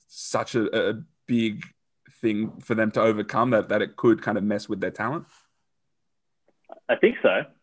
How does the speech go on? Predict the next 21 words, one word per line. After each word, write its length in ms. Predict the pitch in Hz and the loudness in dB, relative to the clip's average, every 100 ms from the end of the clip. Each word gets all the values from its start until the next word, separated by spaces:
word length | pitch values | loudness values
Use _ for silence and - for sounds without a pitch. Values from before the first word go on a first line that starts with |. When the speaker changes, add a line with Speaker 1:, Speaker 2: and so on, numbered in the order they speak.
| - | 0
Speaker 2:
I 140 | 127 | 2
mean, 180 | 147 143 | 4 2
I 120 | 139 | 4
really 260 | 147 160 131 | 4 4 4
do. 100 | 196 | 4
I 140 | 143 | 2
mean, 140 | 151 147 | 2 2
we'll 160 | 208 - | 2 4
see. 200 | 190 156 | 4 4
I, 300 | 120 180 143 | 2 2 2
I 20 | |
think 200 | 202 190 | 0 -6
that 100 | 147 | -4
they're 100 | 127 | -4
talented 420 | - 147 139 139 | -2 -2 -2 -4
enough 280 | 127 117 123 | -6 -6 -8
that 100 | 127 | -6
I 80 | 113 - | -6 -6
still 160 | 156 135 | -6 -2
have 260 | 135 123 | -2 -2
them, 260 | 123 117 | -4 -8